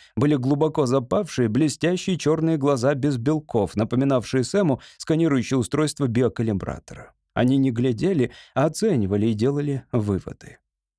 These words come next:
"Я не зря боялся, что приду слишком поздно", наконец произнёс он раскатисто сверхъестественным давящим голосом.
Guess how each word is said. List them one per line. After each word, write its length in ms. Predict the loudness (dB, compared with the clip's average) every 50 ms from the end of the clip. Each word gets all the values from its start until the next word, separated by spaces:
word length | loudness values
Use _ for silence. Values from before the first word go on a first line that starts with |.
| _ _
"Я 500 | -6 -4 -4 -2 0 0 2 2 2 2
не 160 | 2 2 0
зря 380 | 0 0 0 2 2 2 2 2
боялся, 640 | 2 2 2 2 2 2 2 0 -2 -4 -4 -4 -4
что 280 | -4 -4 -2 -2 -2 0
приду 420 | 0 -2 -2 0 0 0 0 -2
слишком 640 | -2 -2 0 0 0 -2 -4 -4 -2 -2 -2 -2 -2
поздно", 540 | -2 -2 -2 -2 -2 -6 -10 -12 -14 -14 -16 -16 -20 -20 _ _ _
наконец 500 | 0 0 2 2 2 2 2 0 -2 -4
произнёс 560 | -4 -2 0 0 2 2 2 0 0 0 0
он 100 | 0 2
раскатисто 600 | 2 0 0 0 0 0 0 0 -2 -4 -4 -4
сверхъестественным 1040 | -4 -2 -2 -4 -2 -2 -2 -2 -2 -2 -2 -2 -2 -2 -4 -2 0 0 2 2 2
давящим 500 | 2 2 2 0 -4 -6 -6 -4 -4 -4
голосом. 580 | -2 -2 -4 -4 -6 -10 -14 -16 -16 -16 -20